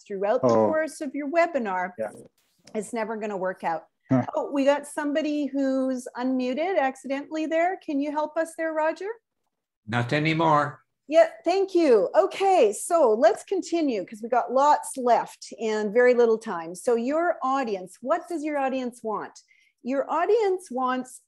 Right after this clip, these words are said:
Speaker 1: three things, basically. So the first thing is they wanna know wh-, why you, because there's many people that do what you do.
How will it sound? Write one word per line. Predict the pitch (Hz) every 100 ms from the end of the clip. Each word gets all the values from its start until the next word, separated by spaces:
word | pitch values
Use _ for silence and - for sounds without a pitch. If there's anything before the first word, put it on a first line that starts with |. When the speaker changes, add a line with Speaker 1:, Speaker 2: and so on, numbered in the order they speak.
| _ -
Speaker 1:
three | 294 294
things, | 285 202 185 175
basically. | - 175 170 175 - 202 294 392 _ _ _ _ _
So | 269 254
the | 269
first | 269 339 427 -
thing | 302 277 269
is | 240 226 214 214 - _ _ _ _
they | 330
wanna | 370 415 392 370
know | 254 240 233 240
wh-, | 202 226 -
why | 202 226 220 233
you, | 220 185 208 175 - _ _ _ 247
because | 233 277 254
there's | 285
many | 277 311 339
people | 330 285 294 277
that | 269 196
do | 233
what | 233 -
you | 254
do. | 214 185 185 285